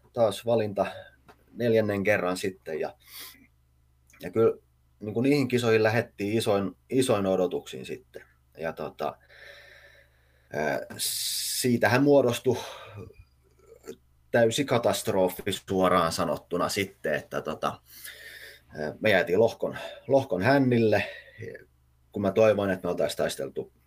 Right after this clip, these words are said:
niinku siitä jatkopaikasta. Ö, siinä oli niinku uutta sukupolvea sitten ja pelaajia niinku tullut joukkueeseen, ja mä uskoin, että ne on kovemmassa iskussa.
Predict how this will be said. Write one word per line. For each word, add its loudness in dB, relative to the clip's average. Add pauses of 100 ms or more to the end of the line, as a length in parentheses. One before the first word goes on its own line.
(120)
niinku -10
siitä -8
jatkopaikasta. 0 (800)
Ö, -2
siinä 4
oli 2
niinku 0
uutta 0
sukupolvea 2
sitten -6
ja -2
pelaajia 2 (340)
niinku -10
tullut 0
joukkueeseen, 2
ja 0
mä -2 (680)
uskoin, 0
että -4
ne -2
on -4
kovemmassa -4
iskussa. -12